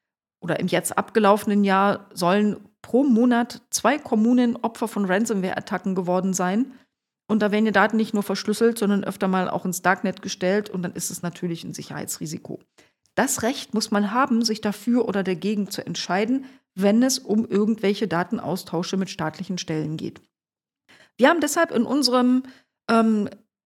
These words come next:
in unserem Antrag auf ein Offline-Zugangsgesetz zwei konkrete Forderungen aufgestellt, nämlich einmal, dass öffentliche Dienstleistungen des Bundes oder Dienstleistungen, die von der öffentlichen Hand in Erfüllung öffentlicher Aufgaben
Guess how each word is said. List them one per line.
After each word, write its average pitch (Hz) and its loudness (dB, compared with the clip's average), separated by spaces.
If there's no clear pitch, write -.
in 214 2
unserem 208 0
Antrag 254 0
auf - -4
ein 208 2
Offline-Zugangsgesetz 220 -2
zwei 285 2
konkrete 233 -2
Forderungen 202 -2
aufgestellt, 240 -2
nämlich 208 -2
einmal, 185 -2
dass - -2
öffentliche 302 -2
Dienstleistungen 214 -2
des 196 -6
Bundes - 0
oder 254 2
Dienstleistungen, 220 -2
die 180 -4
von 247 0
der 294 2
öffentlichen 254 -2
Hand 277 -2
in 320 2
Erfüllung 269 -2
öffentlicher 220 -6
Aufgaben 247 -4